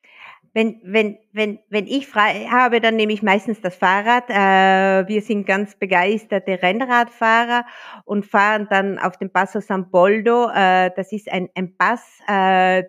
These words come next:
der im Ersten Weltkrieg errichtet wurde, und zwar in einer Steilwand. Wenn man davor steht, dann glaubt man, hier kann, hier braucht man einen, ein, ein, ein Seil, um sich in den Bohr zu ziehen. Und, äh, der wurde in, in hundert Tagen errichtet,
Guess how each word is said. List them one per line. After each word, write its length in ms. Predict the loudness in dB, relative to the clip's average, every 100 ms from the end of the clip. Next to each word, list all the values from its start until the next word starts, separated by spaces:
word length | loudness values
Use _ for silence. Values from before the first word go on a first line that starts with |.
| -2
der 300 | 2 2 0
im 400 | -6 -8 -12 -8
Ersten 320 | -6 -4 -4
Weltkrieg 460 | -2 -2 -4 -10 -8
errichtet 440 | -6 -6 -8 -10
wurde, 420 | -4 -2 -2 -4 -6
und 160 | -12
zwar 220 | -4 -2 -2
in 100 | -6
einer 300 | -6 -4 -4
Steilwand. 880 | -6 -6 -2 -2 -2 -2 0 0 -2 -6
Wenn 140 | -6
man 100 | -6
davor 380 | -6 -6 -4 -4
steht, 220 | -4 -10 -6
dann 160 | -6
glaubt 280 | -4 -4 -4
man, 140 | -6
hier 160 | -2 -4
kann, 300 | -4 -6 -4
hier 240 | -4 -6 -2
braucht 320 | -2 -2 -6
man 120 | -8
einen, 580 | -6 -2 -2 -4 -6 -4
ein, 240 | -4 -6 -10
ein, 120 | -14 -10
ein 160 | -10
Seil, 500 | -4 -2 0 -2 -2
um 120 | -4
sich 220 | -6 -10 -8
in 100 | -8
den 180 | -6
Bohr 200 | -2 -2
zu 160 | -2 -8
ziehen. 320 | -10 -10 -10 -14 -20 -20 -20 _ -10
Und, 140 | -10 -6 0
äh, 420 | 2 4 2 0 0
der 180 | -2
wurde 220 | 0 -2 -2
in, 320 | -4 -6 -4
in 240 | -6 -4
hundert 280 | -4 -4 -2
Tagen 300 | 0 0 -2
errichtet, 640 | -6 -4 -4 -6 -6 -8